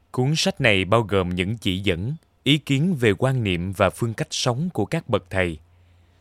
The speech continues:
Suy ngẫm và áp dụng những điều này sẽ giúp cho chúng ta có được định hướng đúng trong những thăng trầm của cuộc sống. Không nhất thiết phải áp dụng tất cả, hãy nhặt ra những điều phù hợp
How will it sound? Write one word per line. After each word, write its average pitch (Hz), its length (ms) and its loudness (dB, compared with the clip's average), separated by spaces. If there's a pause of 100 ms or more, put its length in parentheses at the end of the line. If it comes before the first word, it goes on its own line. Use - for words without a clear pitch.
(220)
Suy 170 220 0
ngẫm 120 400 0
và 110 100 4
áp - 260 -4
dụng 92 300 -2
những 95 180 -4
điều 117 160 0
này 87 300 -2 (280)
sẽ 98 260 2
giúp 123 240 -2
cho 147 100 4
chúng 160 220 -4
ta 123 300 2
có 160 160 0
được 107 240 0
định 92 280 0
hướng 127 300 0
đúng 165 320 0 (120)
trong 139 160 2
những 104 220 -2
thăng 147 260 -2
trầm 87 260 0
của 107 100 -4
cuộc 92 240 -4
sống. 110 320 -6 (1700)
Không 117 380 0
nhất 156 180 2
thiết 175 220 0
phải 104 200 2
áp 156 200 -2
dụng 90 280 -2
tất - 280 -4
cả, 95 300 2 (480)
hãy 101 280 2
nhặt 151 320 2
ra 151 220 2
những 123 260 0
điều 110 160 2
phù 95 280 -2
hợp 87 220 -2